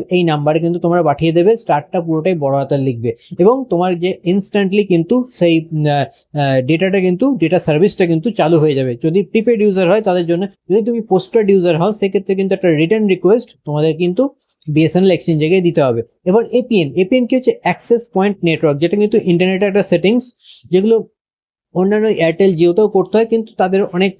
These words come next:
স্মার্ট বলে তাদেরকে অটোমেটিক এগুলো স্মার্টফোন নিয়ে নেয়, ঠিক আছে? তো যেহেতু বিএসএনএল এ একটুখানি মাঝে মাঝে প্রবলেমটা হতে পারে, কারণ আমি দেখেছি আমার ক্ষেত্রে হলো,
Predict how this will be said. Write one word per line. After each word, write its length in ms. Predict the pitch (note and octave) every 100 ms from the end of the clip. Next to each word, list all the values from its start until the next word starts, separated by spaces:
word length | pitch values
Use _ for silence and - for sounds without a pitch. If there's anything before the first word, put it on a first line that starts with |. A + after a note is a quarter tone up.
| -
স্মার্ট 320 | D#3 D#3+ F#3 E3+
বলে 120 | G3+ G#3+
তাদেরকে 260 | F3 F3 G3
অটোমেটিক 360 | E3 E3 F3+ G3+
এগুলো 160 | E3+ F#3+ -
স্মার্টফোন 320 | D#3 C#3+ F#3 F#3
নিয়ে 120 | F#3+ C3+
নেয়, 120 | A#2+
ঠিক 100 | A#3+ A#3+
আছে? 120 | D#3 - _ _
তো 40 | F#3+ F3+
যেহেতু 260 | A3 B3+ B3+
বিএসএনএল 380 | G3+ A3 A#3 A#3+ A#3+
এ 20 | A#3
একটুখানি 360 | A3+ A3 A3+ G#3+ - _ _ _ _
মাঝে 240 | E3+ E3+ F#3
মাঝে 140 | G3 G#3
প্রবলেমটা 340 | F#3+ F3+ G3+ F#3+
হতে 140 | G3 G3 D#3+
পারে, 140 | D#3 E3+ _
কারণ 180 | F3+ F#3 F3+ E3+
আমি 100 | F3+
দেখেছি 220 | F#3 G3+ G3
আমার 140 | E3+ F#3
ক্ষেত্রে 220 | F#3 - F3+
হলো, 160 | D3+ D3